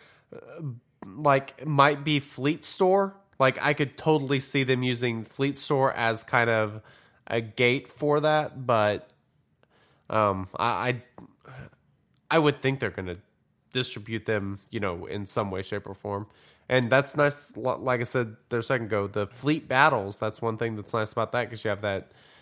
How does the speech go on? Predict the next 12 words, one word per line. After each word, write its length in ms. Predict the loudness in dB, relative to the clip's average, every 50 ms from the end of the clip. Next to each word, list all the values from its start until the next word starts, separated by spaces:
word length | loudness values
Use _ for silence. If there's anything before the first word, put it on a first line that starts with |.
| _ _
extra 380 | 0 0 0 0 -2 -4 -4 -4
currency 520 | -4 -2 0 0 0 0 -2 -6 -8 -8
spot. 680 | -8 -8 -10 -6 0 4 6 6 8 6 6 4 2 -2 -8 -10
You 140 | -6 -2 0
know, 160 | 0 0 0
that's 340 | 2 2 2 2 0 -4 -8
more 300 | -6 -4 -2 -2 -2 -2
farms 420 | 0 2 2 2 2 0 -4 -8
that 120 | -10 -10 -10
you 140 | -10 -10
can 220 | -6 -6 -6 -4 -2
do 400 | 0 0 0 0 0 -2 -4